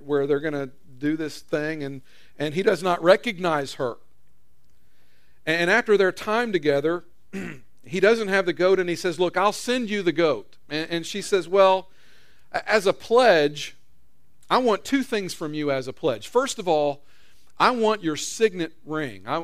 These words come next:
th-, they would, he would have worn a ring either on his finger or more likely around his neck on some kind of chain or rope or twine or something. But this ring would have been the thing that he would sign important, uh, documents with, or he, I don't know how they would do that, but he would use that to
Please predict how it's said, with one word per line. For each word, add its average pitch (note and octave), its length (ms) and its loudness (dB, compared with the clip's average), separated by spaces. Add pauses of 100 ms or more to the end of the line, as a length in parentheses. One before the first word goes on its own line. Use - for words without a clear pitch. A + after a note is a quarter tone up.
(120)
th-, E3 180 -4
they D#3+ 140 2
would, D#3+ 220 -2
he E3 100 -6
would F3+ 140 0
have D3 120 -4
worn F3+ 220 -2
a D3+ 60 -2
ring D#3 340 -4
either C#3+ 220 -4
on D#3+ 100 -4
his D#3 120 -10
finger D#3 340 -6
or C3 200 -4 (100)
more D#3 280 -6
likely C#3+ 380 2
around C#3 340 -6
his A2 140 -16
neck C3 460 -10 (480)
on C3 140 -8
some D3 200 -12
kind C#3 200 -8
of A#2+ 80 -10
chain C3 540 -10 (260)
or A2+ 160 -6
rope C#3+ 420 0
or A2+ 180 -8 (140)
twine C#3 420 -4
or B2 60 -10
something. C3+ 380 -10
But C3 180 -6
this F#3+ 220 -2
ring G3 320 -4
would D3+ 100 -4
have B2+ 120 -4
been D#3 160 -6
the C#3+ 80 -6
thing D3+ 220 -10
that C3 80 -8
he E3+ 100 -4
would D3 160 -8
sign D3 300 -6
important, C#3 480 -6 (560)
uh, B2 320 -6
documents C#3+ 560 -2
with, C3+ 300 -2
or A#2+ 60 -4
he, C3+ 180 -4
I C3 60 -8
don't D3 100 -6
know C3+ 80 -8
how C#3+ 160 -4
they C#3 100 2
would B2 160 -4
do C3+ 180 -4
that, B2 220 -2
but B2 100 -8
he D3 100 0
would B2+ 220 -2
use D#3+ 280 -8
that C3 300 -4
to B2 200 -4